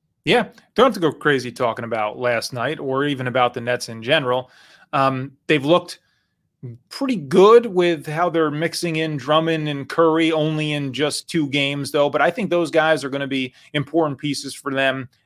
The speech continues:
as we talked about when we reacted live last week, as the trade happened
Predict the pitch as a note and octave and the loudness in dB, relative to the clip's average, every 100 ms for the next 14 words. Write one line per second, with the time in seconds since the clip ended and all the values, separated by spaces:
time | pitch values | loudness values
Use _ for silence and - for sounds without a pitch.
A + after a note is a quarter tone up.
0 | _ C#3+ C3 B2+ C#3+ C#3 C3+ C3+ C3 C3 | _ 0 0 0 2 2 0 4 4 4
1 | - _ _ C#3 C#3 C3+ C#3 C3+ C3+ B2 | 0 _ _ -4 -2 2 4 4 0 -2
2 | B2 C3+ C3+ C3 A2+ C3 C3+ - C3 D#3+ | 4 4 4 2 0 0 0 -2 -2 -2
3 | C#3 B2+ A2+ B2+ D3 C#3+ B2 C#3 C3+ C#3+ | -2 -6 -6 -8 -6 -4 0 0 0 -4
4 | B2+ | -8